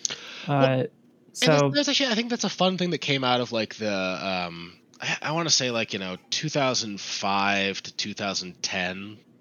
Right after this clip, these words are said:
Speaker 2: like, zombie infatuation that a lot of folks
Speaker 1: <laughs> Yeah.
Speaker 2: had, was that th-, there was a lot of folks with, like, you know, T-shirts that, like, "Ask me about my zombie plan,"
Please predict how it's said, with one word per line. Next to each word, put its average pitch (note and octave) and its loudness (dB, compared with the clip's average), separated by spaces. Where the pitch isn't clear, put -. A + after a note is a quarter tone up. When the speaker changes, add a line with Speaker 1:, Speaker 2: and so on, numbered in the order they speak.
Speaker 2:
like, F2 -10
zombie G2+ 0
infatuation D3+ -2
that F3 -2
a F3 -2
lot F3 0
of F3 0
folks F3+ 6
Speaker 1:
<laughs> - -
Yeah. F#3 6
Speaker 2:
had, G#3+ -2
was G3+ 4
that A3+ 6
th-, F3+ 2
there F#3+ 2
was E3+ 2
a D3 2
lot C3 6
of B2 0
folks A#2+ -2
with, A2+ -6
like, A2+ 0
you A2+ 2
know, G#2+ 0
T-shirts A#2+ 2
that, G#2 -4
like, G#2 -4
"Ask C3+ 4
me C3 -2
about A2+ 0
my A2 0
zombie A2+ 0
plan," E2 -8